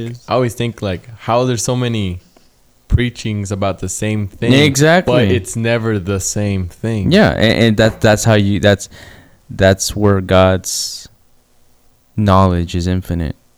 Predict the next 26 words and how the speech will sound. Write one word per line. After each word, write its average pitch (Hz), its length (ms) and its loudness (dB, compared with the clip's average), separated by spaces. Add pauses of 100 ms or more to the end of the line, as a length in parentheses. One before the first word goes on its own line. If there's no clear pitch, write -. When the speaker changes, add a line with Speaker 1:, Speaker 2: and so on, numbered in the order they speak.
(280)
Speaker 3:
'Cause 101 240 0
one 107 280 2
thing 107 200 2
that 98 100 0
when 95 160 0
I 92 60 2
was 92 160 0
coming 95 260 -2
over 92 160 -2
to 90 60 -2
work 95 220 -2
this - 220 -6
morning, 87 300 -2
I 85 40 -2
was, 87 320 -6
I 85 60 -4
was 87 200 -4
kind 90 160 -4
of 85 100 -8
pondering 90 480 -2
on 82 200 -2
is, 85 320 -6 (1300)
is 98 200 0
how 95 160 0
God 92 520 0
is, 87 800 -4